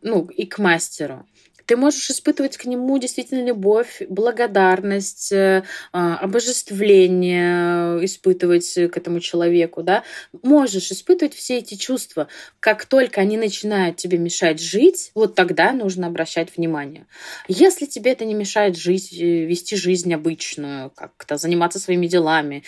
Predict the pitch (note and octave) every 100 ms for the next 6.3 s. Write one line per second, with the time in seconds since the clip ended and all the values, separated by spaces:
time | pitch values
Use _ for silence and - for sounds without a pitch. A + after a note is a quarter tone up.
0 | - _ G3 G3 G3+ G3 F#3 F3+ F#3 E3+
1 | F3 F3 F3 F3+ F3+ F3+ F3 F3+ F3 F3
2 | F3 F3 E3+ E3 E3+ F3 E3+ E3 E3+ E3+
3 | E3+ E3+ - - F3 F3 F3 F3 F3 -
4 | F#3 F3+ F3 E3+ E3+ D#3 D#3+ E3 E3+ F3
5 | E3+ F3 E3+ - D#3+ - F3 F3 F3+ F#3+
6 | F3 E3+